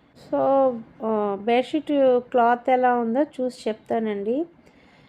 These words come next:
నాకైతే కలర్ అయితే, ఆ, డల్గానే అనిపిస్తుంది. So, వీడియోలోకైతే మాత్రం కలరు బాగా కనపడుతుందండి. నా, నాకైతే కొంచెం కలర్ అయితే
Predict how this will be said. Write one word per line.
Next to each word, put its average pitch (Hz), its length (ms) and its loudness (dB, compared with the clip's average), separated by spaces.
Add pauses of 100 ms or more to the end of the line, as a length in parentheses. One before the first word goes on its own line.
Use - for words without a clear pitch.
(180)
నాకైతే 254 580 2
కలర్ 247 380 -2
అయితే, 247 400 0 (680)
ఆ, 226 100 -2
డల్గానే 247 640 0
అనిపిస్తుంది. 233 760 -4 (760)
So, 302 260 6
వీడియోలోకైతే 320 920 4
మాత్రం 262 460 0 (380)
కలరు 254 720 2
బాగా 214 260 0
కనపడుతుందండి. 233 1000 -2
నా, 254 340 -8 (560)
నాకైతే 247 440 -6
కొంచెం 254 400 -8
కలర్ 247 400 -4
అయితే 277 600 -2